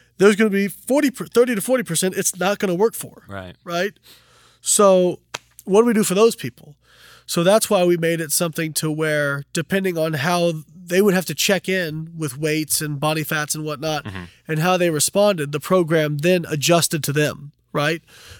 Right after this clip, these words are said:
Speaker 1: Because I can, I always tell people, this is like training volume.
Speaker 2: Mm-hmm.
Speaker 1: Uh, same thing. So high carb, low carb, or high calorie, low calorie, it's all individual.
Speaker 2: Right.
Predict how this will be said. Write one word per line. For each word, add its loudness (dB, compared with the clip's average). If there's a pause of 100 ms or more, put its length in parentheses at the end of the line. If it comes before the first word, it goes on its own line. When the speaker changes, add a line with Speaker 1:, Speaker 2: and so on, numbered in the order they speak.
Speaker 1:
Because -2
I 0
can, -4
I -2
always 4
tell 2
people, -4
this -2
is 0
like 0
training -2
volume. -10
Speaker 2:
Mm-hmm. -12
Speaker 1:
Uh, -8
same -4
thing. -8 (360)
So 2 (300)
high -2
carb, 0
low 6
carb, -4
or -6
high -2
calorie, 0
low 0
calorie, -4
it's -8
all 0
individual. -4
Speaker 2:
Right. -10